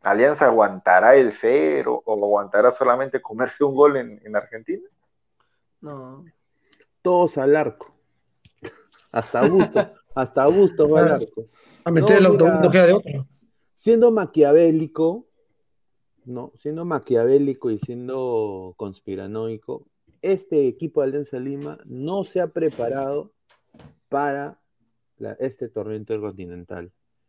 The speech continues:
Speaker 3: Y yo, o sea, yo quiero que obviamente Alianza gane sus partidos, ¿no? Como hincha, ¿no? A-, así esté cualquier, cualquier persona,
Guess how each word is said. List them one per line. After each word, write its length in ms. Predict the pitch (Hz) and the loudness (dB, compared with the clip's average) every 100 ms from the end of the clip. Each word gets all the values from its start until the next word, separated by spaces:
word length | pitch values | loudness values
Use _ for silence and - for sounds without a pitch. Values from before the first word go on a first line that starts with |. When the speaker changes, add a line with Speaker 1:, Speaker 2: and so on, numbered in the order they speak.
| _ _ _ | _ _ _
Speaker 3:
Y 140 | 113 | -4
yo, 180 | 127 120 - | -4 -4 -8
o 120 | 117 | -8
sea, 260 | 107 113 110 | -6 -6 -4
yo 400 | - - 156 165 | -6 -6 -6 -4
quiero 240 | 196 175 | -4 -4
que 80 | - | -4
obviamente 380 | 131 127 131 117 | -6 -6 -6 -6
Alianza 760 | 110 117 117 117 104 95 90 104 _ _ | -6 -8 -12 -14 -14 -16 -20 _ _ _
gane 560 | 110 127 143 123 104 98 | -12 -8 -6 -6 -8 -10
sus 200 | 107 - | -12 -14
partidos, 580 | 95 - 143 139 107 | -20 -6 0 2 2
¿no? 240 | 113 123 - _ _ - | -2 -12 -14 _ _ -10
Como 280 | 101 101 113 | -8 -8 -8
hincha, 600 | 147 156 143 113 113 107 | -6 -6 -6 -8 -10 -12
¿no? 360 | 120 135 - 104 | -12 -14 -18 -16
A-, 160 | 113 | -16
así 640 | 107 95 135 143 131 107 - _ _ _ _ - | -16 -10 -6 -4 -6 -10 -14 _ _ _ _ -18
esté 240 | - 127 | -12 -6
cualquier, 480 | 135 113 135 131 135 127 - | -2 -2 -2 -4 -6 -10 -8
cualquier 400 | 107 117 131 127 | -6 -4 -8 -8
persona, 560 | 104 92 143 143 113 | -12 -8 -6 -6 -8